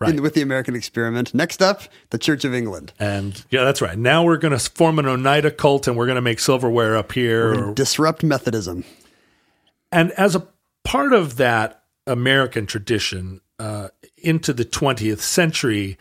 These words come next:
Speaker 2: you know, it's also part of a Protestant tradition where, where, uh, an, an American Baptist tradition where the idea of uh, no intermediary between you and
Speaker 1: Right.
Speaker 2: God is
Speaker 1: There's
Speaker 2: a
Speaker 1: not a shadowy organization.
Speaker 2: Yeah, it's a,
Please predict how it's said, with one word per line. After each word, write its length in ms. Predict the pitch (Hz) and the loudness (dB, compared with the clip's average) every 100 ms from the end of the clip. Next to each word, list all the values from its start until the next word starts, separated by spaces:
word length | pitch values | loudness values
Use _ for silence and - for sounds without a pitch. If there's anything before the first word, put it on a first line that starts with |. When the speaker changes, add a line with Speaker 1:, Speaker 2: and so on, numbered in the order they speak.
| _ _ _ | _ _ _
Speaker 2:
you 100 | 196 | 2
know, 100 | 214 | 4
it's 160 | 185 180 | 2 4
also 240 | 226 - | 4 4
part 240 | 160 175 135 | 2 2 2
of 80 | 113 | -2
a 40 | |
Protestant 560 | - 214 185 - 107 90 | 2 4 4 -2 -6 -6
tradition 540 | 110 107 98 101 101 | -6 -4 -4 -6 -6
where, 380 | 110 104 101 - _ _ _ _ _ _ - | -4 -4 -6 -10 _ _ _ _ _ _ -10
where, 500 | 123 127 113 107 98 _ - | -2 0 0 -4 -8 _ -18
uh, 100 | 107 _ _ _ _ _ - | -18 _ _ _ _ _ -8
an, 160 | 123 120 | -6 -6
an 220 | 117 113 | -8 -6
American 480 | 117 139 131 127 117 | -2 0 0 -2 0
Baptist 440 | 135 135 - 107 | 2 2 0 -4
tradition 420 | 120 107 98 101 | -4 -4 -4 -6
where 120 | 101 101 | -6 -4
the 140 | 110 | -2
idea 520 | 110 110 107 123 117 117 | -2 -2 -2 0 0 -2
of 420 | 113 104 101 98 - _ _ _ _ - | -4 -4 -6 -10 -18 _ _ _ _ -12
uh, 180 | 101 - | -10 -6
no 400 | 131 151 190 202 | 0 2 2 2
intermediary 800 | 185 170 143 127 127 117 107 104 | 0 0 -2 0 -2 0 0 -2
between 320 | 95 - 107 | -6 -6 -4
you 140 | 101 107 | -4 -4
and 80 | |
Speaker 1:
Right. 80 | 87 | -4
Speaker 2:
God 380 | 110 87 71 - _ _ _ | -6 -8 -12 -20 _ _ _
is 180 | 113 113 | -2 0
Speaker 1:
There's 40 | 160 | 2
Speaker 2:
a 40 | |
Speaker 1:
not 120 | 147 | 0
a 20 | |
shadowy 440 | 120 - 139 120 113 | 0 0 0 0 -2
organization. 800 | 117 107 104 104 98 - - - | -4 -4 -6 -6 -6 -8 -12 -8
Speaker 2:
Yeah, 260 | 135 165 117 | 0 2 2
it's 160 | 123 | 0
a, 80 | 175 | -2